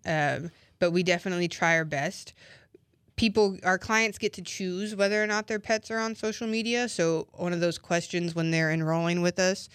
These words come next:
is if they care if we share their, you know, pet on social media. And some do say no,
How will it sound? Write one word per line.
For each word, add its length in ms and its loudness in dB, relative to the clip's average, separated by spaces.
is 180 0
if 200 0
they 320 2
care 340 2
if 140 -4
we 100 2
share 340 0
their, 360 2
you 100 -2
know, 120 0
pet 320 2
on 260 -6
social 320 -4
media. 340 2
And 120 -2
some 280 0
do 140 0
say 240 0
no, 400 -2